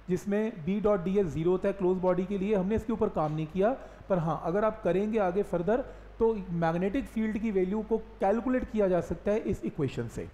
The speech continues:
नेक्स्ट इक्वेशन है Faraday's law। Faraday's law में हमने क्या किया था, इंड्यूस इलेक्ट्रिक फील्ड जो था E T dot D L, वो क्या होता था, minus d phi by d t। तो ईएमआई का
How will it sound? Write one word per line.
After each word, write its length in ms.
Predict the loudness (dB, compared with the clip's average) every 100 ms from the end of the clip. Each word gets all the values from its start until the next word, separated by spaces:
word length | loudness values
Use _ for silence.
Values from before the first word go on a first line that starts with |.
| -16 -20 -20 -20 -20 -16 -6
नेक्स्ट 480 | -2 2 2 0 -4
इक्वेशन 420 | 0 2 2 -2
है 80 | -4
Faraday's 580 | 0 2 4 2 0 0
law। 140 | -4 -6 -12 -20 -20 -20 -20 -20 -20 -6
Faraday's 400 | -2 2 4 4
law 160 | 4 2
में 80 | 2
हमने 220 | 0 -2
क्या 200 | 0 -2
किया 260 | 0 -2 0
था, 160 | 0 0 -2 -14 -6
इंड्यूस 480 | -2 0 2 2 2
इलेक्ट्रिक 420 | 2 0 -2 -4
फील्ड 320 | -4 -2 0 0
जो 120 | 0
था 220 | 2 0
E 220 | 0 -4 -4 -6
T 120 | -6 0
dot 220 | 2 2
D 140 | 0 2
L, 120 | 2 0 -8 -6
वो 80 | -4
क्या 220 | 0 2
होता 260 | 2 2 2
था, 140 | 2 0
minus 320 | 0 0 0
d 100 | -2
phi 180 | 0 0
by 160 | 2 2 0 -6 -18 -20 -8
d 120 | -6 -2
t। 180 | -2 -4 -6 -16 -2
तो 120 | -2 0
ईएमआई 340 | 0 2 0 2
का 160 | 0